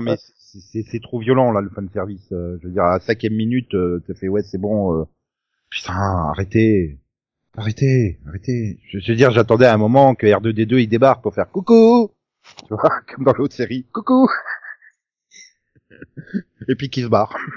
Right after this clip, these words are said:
Speaker 2: <laughs> Non, mais.
Speaker 1: Ouais, comme dans les films, quoi.
Speaker 2: Bah, je, je me dé-, je désespère pas, on va forcément le voir à un moment. Là, on voit déjà une version en, en jaune. Mais ouais, ok, vous aviez pas les droits sur R deux D deux, <laughs> donc vous avez pris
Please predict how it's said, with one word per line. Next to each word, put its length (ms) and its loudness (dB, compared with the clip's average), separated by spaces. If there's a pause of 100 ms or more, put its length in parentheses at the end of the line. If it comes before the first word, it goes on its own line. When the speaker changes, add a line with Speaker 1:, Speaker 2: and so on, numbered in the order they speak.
(160)
Speaker 2:
<laughs> 120 -4
Non, 260 0
mais. 100 -10 (1000)
Speaker 1:
Ouais, 160 6
comme 160 4
dans 60 8
les 100 4
films, 240 -4
quoi. 100 -20 (160)
Speaker 2:
Bah, 140 4
je, 180 -4
je 100 -10
me 80 0
dé-, 220 -2 (100)
je 80 -14
désespère 520 -2
pas, 100 4
on 80 2
va 100 -6 (120)
forcément 380 -4
le 60 -4
voir 160 0
à 40 0
un 60 -2
moment. 360 -6 (680)
Là, 140 2
on 60 2
voit 140 4
déjà 240 2
une 100 2
version 340 0
en, 200 0
en 200 -4
jaune. 300 -2 (520)
Mais 80 -14
ouais, 260 2
ok, 240 0 (720)
vous 160 -10
aviez 180 2
pas 100 2
les 80 4
droits 160 2
sur 220 -4
R 80 -6
deux 100 -2
D 140 0
deux, 160 0 (160)
<laughs> 160 -8
donc 140 -2
vous 120 -10
avez 80 2
pris 220 -2